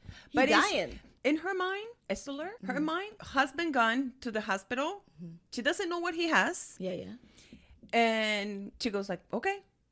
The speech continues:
Speaker 2: I have to go. I have to go.
Speaker 1: Yeah.
Speaker 2: I have to search for this man." She went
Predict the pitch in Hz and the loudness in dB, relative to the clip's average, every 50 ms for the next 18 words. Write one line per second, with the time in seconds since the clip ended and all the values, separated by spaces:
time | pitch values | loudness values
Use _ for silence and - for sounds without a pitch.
0 | _ _ _ - - 175 170 - 196 180 208 254 - - 170 165 147 - - 233 | _ _ _ -8 -6 -6 -4 -6 -6 -4 -4 -4 -4 -4 -6 -6 -4 -2 2 4
1 | 311 415 466 403 - - _ _ _ - 185 180 175 - _ _ _ _ _ _ | 6 6 4 4 -2 -8 _ _ _ -14 -14 -12 -12 -14 _ _ _ _ _ _
2 | _ _ _ - 196 196 - 202 - 247 240 247 - - 269 247 294 285 - 294 | _ _ _ -4 -4 -4 -4 -4 -2 0 0 0 -2 -6 -4 -2 -2 0 2 2
3 | 349 403 370 196 135 - _ _ _ _ _ _ _ _ _ _ _ _ _ _ | 2 2 2 -2 -6 -8 _ _ _ _ _ _ _ _ _ _ _ _ _ _
4 | _ _ - - 277 311 359 381 392 392 381 330 285 294 302 339 320 262 | _ _ -8 -4 -2 -2 -2 -2 -2 -4 -4 -4 -4 -2 -2 -2 -4 -4